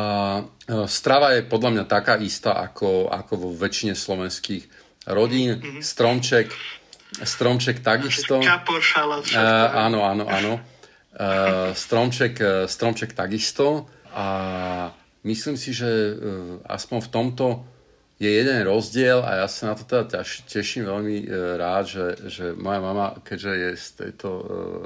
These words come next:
Speaker 1: reformovanej tradície, no tak my nemáme tú kapustnicu pôstnu, hej, lebo vlastne my
Speaker 2: Mhm.
Speaker 1: jeme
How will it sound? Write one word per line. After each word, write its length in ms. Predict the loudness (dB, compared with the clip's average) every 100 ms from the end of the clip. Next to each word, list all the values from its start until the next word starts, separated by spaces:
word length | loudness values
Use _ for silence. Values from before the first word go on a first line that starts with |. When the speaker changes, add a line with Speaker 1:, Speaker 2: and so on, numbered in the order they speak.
| -8 -6
Speaker 1:
reformovanej 560 | -6 -6 -4 -4 -4
tradície, 420 | -2 -2 -2 -8
no 140 | -10 -6
tak 160 | -8 -8 -8
my 140 | -2 0
nemáme 320 | 2 0 -2
tú 80 | -4
kapustnicu 640 | -4 -4 -6 -6 -6 -6
pôstnu, 400 | -4 -4 -4 -4
hej, 160 | -2 -2
lebo 240 | -2 -4 -8 _ _ _
vlastne 400 | -6 -4 -6 -10 -14 _ -8
my 160 | -2
Speaker 2:
Mhm. 120 | 0
Speaker 1:
jeme 240 | 0 -2